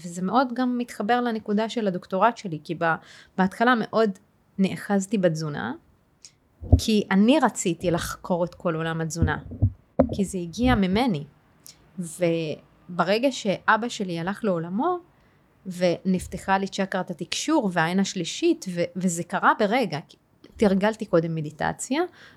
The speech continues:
אבל זה קרה ברגע, זה לאבד את האבא, ובאותו יום ממש לראות אותו,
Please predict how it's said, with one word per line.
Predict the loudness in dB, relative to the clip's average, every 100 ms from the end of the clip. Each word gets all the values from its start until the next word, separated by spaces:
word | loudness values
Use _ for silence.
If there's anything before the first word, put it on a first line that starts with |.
| _ 0
אבל | 4 4 2 -2
זה | -4
קרה | -4 0 2 2
ברגע, | 0 0 0 -2
זה | -4 -10 -12 _ _ -4
לאבד | -2 0 2 2 2
את | -2
האבא, | -4 -2 -2 -2 -2 -2 -8 _ _ _ _ _ _ _
ובאותו | 2 4 2 0 2 2
יום | 4 4 2 0
ממש | 2 2 0 -2 -2
לראות | -2 -2 -2 0 0 -4
אותו, | -8 -14